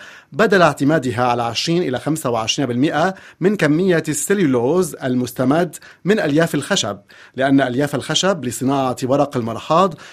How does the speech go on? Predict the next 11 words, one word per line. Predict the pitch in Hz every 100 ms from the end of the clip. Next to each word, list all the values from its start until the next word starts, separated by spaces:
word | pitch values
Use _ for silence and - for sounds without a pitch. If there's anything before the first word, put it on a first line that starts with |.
| - -
تعتبر | 160 160 208 190
مادة | 170 180 160 165 156
أولية | 131 135 151 208 160 160 170 202 185
كانت | - 143 139 135
سجلت | 190 160 147 147
أسعارها | 117 127 156 160 110 170 190 - - 208
ارتفاعا | 208 214 208 185 170
حادا | 147 202 147 120 123 120 - - -
بسبب | 139 131 160 139
طلب | 135 147 135
الصين | 127 - 214 139 110 98